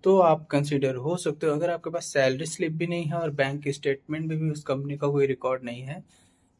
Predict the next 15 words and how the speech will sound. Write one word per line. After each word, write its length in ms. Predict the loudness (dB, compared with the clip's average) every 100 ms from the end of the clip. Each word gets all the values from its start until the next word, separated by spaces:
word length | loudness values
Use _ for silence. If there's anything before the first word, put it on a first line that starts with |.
| _
तब 80 | 2
भी 340 | 2 -2 -2 0
आपका 400 | 0 -2 -6 -8
selection 460 | -6 -10 -10 -12
टीसीएस 400 | -8 -8 -8 -12
में 80 | -10
नहीं 240 | -6 -4 -4
हो 140 | -6
पाएगा, 340 | -2 -2 -2
वो 200 | -4 -4
भी 180 | -4 -4
एक 80 | -6
problematic 680 | -4 -4 -4 -6 -8 -12 -16
situation 600 | -16 -10 -6 -6 -10
है। 60 | -18